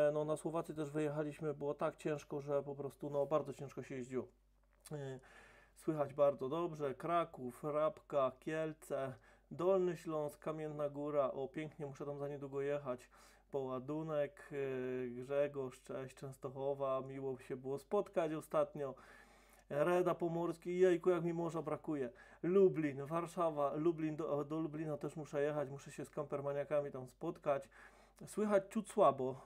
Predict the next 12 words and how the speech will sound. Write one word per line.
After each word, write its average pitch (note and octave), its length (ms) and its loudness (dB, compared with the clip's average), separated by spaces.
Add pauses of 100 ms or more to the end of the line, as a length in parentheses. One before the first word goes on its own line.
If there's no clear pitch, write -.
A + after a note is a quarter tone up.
(160)
no F#3+ 140 0
to G#3+ 100 0
jak F#3 180 4
słychać F3+ 400 -2
ciut D3 180 -8
słabo, D#3+ 400 0
to C#3+ 120 -4
jeszcze D3 380 -4 (600)
spróbujemy C#3+ 840 -2
coś C#3+ 240 -10
tutaj B2+ 340 -6
podkręcić, E3 840 -2